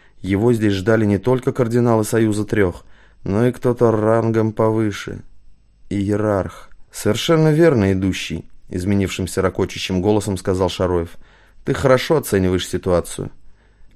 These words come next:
Перед тобой Пентарх Удди». Матвей шевельнулся. «Сидеть», вскочил Салтанов, доставая из-под кафтана пистолет, в котором Матвей без удивления узнал гипногенератор удав.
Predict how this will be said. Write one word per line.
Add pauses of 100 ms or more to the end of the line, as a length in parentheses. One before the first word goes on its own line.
(120)
Перед
тобой
Пентарх
Удди». (720)
Матвей
шевельнулся. (600)
«Сидеть», (140)
вскочил
Салтанов,
доставая
из-под
кафтана
пистолет,
в
котором
Матвей
без
удивления
узнал
гипногенератор
удав.